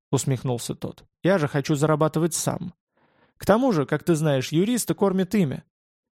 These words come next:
«Зря я отдала его в университет», со вздохом произнесла женщина. «Ну, я, пожалуй, пойду?» Князь потянулся за одеждой. «Э, нет», засмеялся юноша. «Мы же с тобой ещё не составили договор на защиту твоих интересов в суде.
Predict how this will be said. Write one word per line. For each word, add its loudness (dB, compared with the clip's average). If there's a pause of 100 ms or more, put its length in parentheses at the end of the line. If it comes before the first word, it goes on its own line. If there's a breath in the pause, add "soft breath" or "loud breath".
(240)
«Зря 4
я 4
отдала 2
его 2
в 0
университет», 0 (180)
со 2
вздохом -2
произнесла 0
женщина. -6 (600)
«Ну, 2 (120)
я, 4
пожалуй, 2
пойду?» 0 (560)
Князь 2
потянулся -2
за 0
одеждой. -4 (520)
«Э, 6
нет», 0 (160)
засмеялся 0
юноша. -2 (440 soft breath)
«Мы 4
же 4
с -2
тобой 4
ещё -2
не 0
составили 2
договор 0
на 2
защиту 0
твоих 0
интересов 0
в -8
суде. -4